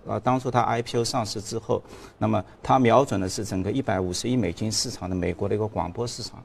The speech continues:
那么它做一个互联网在线的一个流媒体的一个音乐的，是吧？但目前的一个巨头的话，我们知道是 Spotify，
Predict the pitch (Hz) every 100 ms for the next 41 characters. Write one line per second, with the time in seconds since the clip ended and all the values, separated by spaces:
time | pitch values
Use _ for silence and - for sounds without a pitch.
0 | - 98 90 98 98 101 101 98 127 110
1 | 98 87 - 117 95 104 98 92 - 101
2 | 113 98 - - 98 107 117 113 - -
3 | 76 - - - 135 147 202 180 101 107
4 | 117 110 - 208 156 - 85 95 98 90
5 | 90 87 98 92 - 92 - 107 104 101
6 | 110